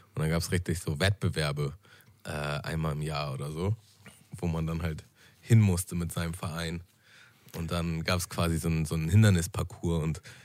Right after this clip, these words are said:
und, ähm, ja, an jeder Station war irgendwie eine andere Verletzung oder eine andere Art Sache, die du machen musst, so. Eigentlich ganz nice, wenn ich zurückdenk, so. Aber ich kann auf jeden Fall nix mehr davon.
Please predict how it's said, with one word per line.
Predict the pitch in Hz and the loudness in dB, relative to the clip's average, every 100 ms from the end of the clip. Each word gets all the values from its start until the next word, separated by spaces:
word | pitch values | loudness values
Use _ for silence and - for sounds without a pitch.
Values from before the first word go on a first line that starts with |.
| - _ | -20 _
und, | - - 73 71 - - | -8 -4 -4 -6 -8 -6
ähm, | 82 78 78 76 76 73 69 87 101 | -4 -2 -4 -4 -4 -6 -6 -8 -8
ja, | 78 - - | -8 -8 -4
an | 95 90 | 0 4
jeder | 107 107 | 6 4
Station | - 92 - 110 101 | 4 -2 4 6 6
war | |
irgendwie | 95 90 | 6 4
eine | 90 | 2
andere | 90 95 85 | 4 4 2
Verletzung | 87 85 90 - 85 69 | 0 0 0 0 -2 0
oder | 73 | 0
eine | 76 73 | 0 0
andere | 76 76 | -2 -2
Art | 71 73 | -2 -4
Sache, | - 78 | -6 -6
die | 73 69 | -6 -6
du | |
machen | 71 85 82 | -6 -6 -6
musst, | 113 - - | -8 -8 -12
so. | - - - - | -16 -20 -20 0
Eigentlich | 139 240 254 | 4 4 2
ganz | 156 - | -4 -2
nice, | 151 151 123 | 0 0 0
wenn | 82 | -4
ich | 78 | -6
zurückdenk, | - 82 - 76 71 | -8 -10 -6 -8 -6
so. | - 76 - - _ - | -8 -8 -12 -20 _ -4
Aber | 82 85 85 85 | 0 2 2 2
ich | 76 | -2
kann | - 101 | 0 2
auf | 98 | 4
jeden | 95 | 2
Fall | 92 | 2
nix | 87 82 - | 2 0 -4
mehr | 71 | -6
davon. | 67 - 69 | -6 -6 -8